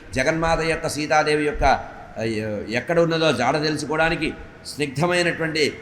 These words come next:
ఆ, ఆ, దేవతలు గంధర్వులు సంచరించే ఆకాశ మార్గంలో, శూన్యమైనటువంటి ఆకాశ మార్గం అంటే ఆకాశానికి గుర్తులేం చెప్తారు? ఆకాశం, గగనం, శూన్యం. ఏదైనా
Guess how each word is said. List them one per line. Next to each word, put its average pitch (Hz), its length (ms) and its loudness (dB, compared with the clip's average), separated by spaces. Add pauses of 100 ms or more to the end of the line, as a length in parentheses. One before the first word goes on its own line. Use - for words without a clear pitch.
(180)
ఆ, 120 260 4 (680)
ఆ, 110 60 -4 (240)
దేవతలు 170 600 2
గంధర్వులు 160 440 0
సంచరించే 151 520 -2
ఆకాశ 156 460 4
మార్గంలో, 151 560 0 (180)
శూన్యమైనటువంటి 170 920 2
ఆకాశ 151 380 4
మార్గం 139 340 -2 (240)
అంటే 135 120 -2
ఆకాశానికి 165 640 6
గుర్తులేం 160 360 -2
చెప్తారు? 151 300 0
ఆకాశం, 151 580 4
గగనం, 147 340 -2
శూన్యం. 139 300 -4 (540)
ఏదైనా 160 260 0